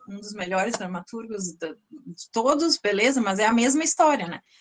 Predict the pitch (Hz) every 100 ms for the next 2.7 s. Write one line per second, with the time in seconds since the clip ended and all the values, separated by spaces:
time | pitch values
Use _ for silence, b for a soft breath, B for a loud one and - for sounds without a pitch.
0 | b 170 180 220 262 254 302 247 247 349
1 | 349 302 277 285 285 240 254 294 311 -
2 | 247 220 214 247 339 415